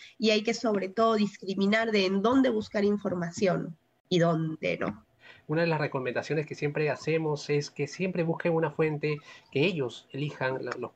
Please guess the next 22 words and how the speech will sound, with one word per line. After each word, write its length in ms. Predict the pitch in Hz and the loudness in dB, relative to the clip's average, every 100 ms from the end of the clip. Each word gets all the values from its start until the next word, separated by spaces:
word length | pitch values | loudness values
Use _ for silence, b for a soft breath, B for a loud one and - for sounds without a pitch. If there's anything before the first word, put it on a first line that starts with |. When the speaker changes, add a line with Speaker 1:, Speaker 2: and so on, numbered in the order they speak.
| 123 | -6
Speaker 2:
el 120 | 113 | -2
público 340 | 160 165 156 | 0 0 0
elige 220 | 139 143 | -2 -2
una 140 | 160 139 | -2 -2
fuente 580 | - 151 143 143 135 b b - | 0 0 0 0 -2 b b -8
confiable 720 | 120 120 - 143 139 135 139 131 | -4 -4 -2 0 0 0 0 -2
al 100 | 117 | -6
cien 220 | - 123 | -6 -4
por 180 | 135 120 | -4 -4
ciento, 420 | - 123 110 110 | -4 -6 -6 -4
¿no? 120 | 123 | -2
Y 80 | 160 | 0
que 100 | 151 | 0
le 100 | 131 | 0
elijan 480 | 143 180 - 156 156 | 0 -2 -2 -2 0
y 40 | |
le 120 | 131 | -2
consulten 800 | 127 127 120 165 165 151 147 151 151 B B _ | -4 -6 -4 0 0 0 0 0 -6 B B _
y 120 | 143 | -4
le 120 | 135 | -2
tengan 360 | 135 156 151 151 | 0 0 0 0
mucha, 760 | 147 151 147 147 143 131 120 | 0 -2 0 0 2 2 -2